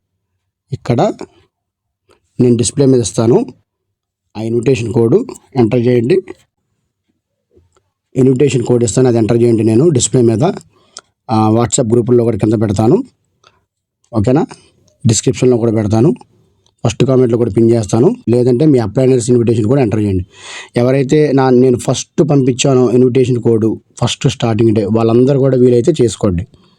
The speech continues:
ఓకేనా? చేసుకొని హ్యాపీగా ఎంబటే మీకు, ఆ, అది కనపడుతుంది అనమాట, జీరో పాయింట్ టూ హెచ్ఈఎస్ వచ్చేస్తాయి. ఓకేనా? Hope you understand, guys. ఆ, నా ఇన్విటేషన్ కోడ్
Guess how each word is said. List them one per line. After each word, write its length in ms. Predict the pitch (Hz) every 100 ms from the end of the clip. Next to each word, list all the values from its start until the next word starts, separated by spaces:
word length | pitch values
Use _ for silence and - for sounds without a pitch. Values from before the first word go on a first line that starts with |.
| _ _ _ _ _ -
ఓకేనా? 260 | 104 - 359 - _ - _ _ _ _ _ _ -
చేసుకొని 460 | 127 - 143 220 339 _ - -
హ్యాపీగా 760 | 143 127 143 139 160 143 151 - _ _ _ _ _ _ _
ఎంబటే 240 | 131 147 156
మీకు, 560 | 160 135 175 160 160 - -
ఆ, 40 | 123 117 113 110 - _ 151
అది 140 | 139
కనపడుతుంది 440 | 147 143 156 117
అనమాట, 240 | 113 104 101 - -
జీరో 300 | 120 127 165
పాయింట్ 340 | 160 151 147 127
టూ 140 | 160
హెచ్ఈఎస్ 380 | 143 - 160 143
వచ్చేస్తాయి. 580 | 117 - 101 - - _ _ _ _ _ _ _ _ _ _ 117
ఓకేనా? 220 | 104 170
Hope 460 | 208 _ - 131 143
you 140 | 127
understand, 360 | 120 - 120 180
guys. 360 | 170 - -
ఆ, 200 | 127 123
నా 120 | 123
ఇన్విటేషన్ 400 | 123 135 139 139
కోడ్ 400 | 127 127 131 226